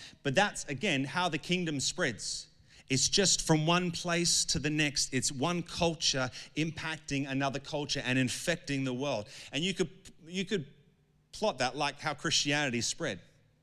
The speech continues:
It wasn't because a government took it on board. I think that actually Christianity is,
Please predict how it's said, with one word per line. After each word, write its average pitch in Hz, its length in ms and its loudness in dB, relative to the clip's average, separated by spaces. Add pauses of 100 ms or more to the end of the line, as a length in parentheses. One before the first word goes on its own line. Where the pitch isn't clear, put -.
(680)
It 165 60 -2
wasn't 220 260 0
because 180 340 0
a 143 80 -6
government 151 560 0 (140)
took - 180 -4
it 123 80 -4
on 107 160 -4
board. 95 380 -4 (640)
I 226 160 2
think 101 320 -6
that 117 100 0
actually 123 260 -2
Christianity 110 560 -2
is, - 260 -6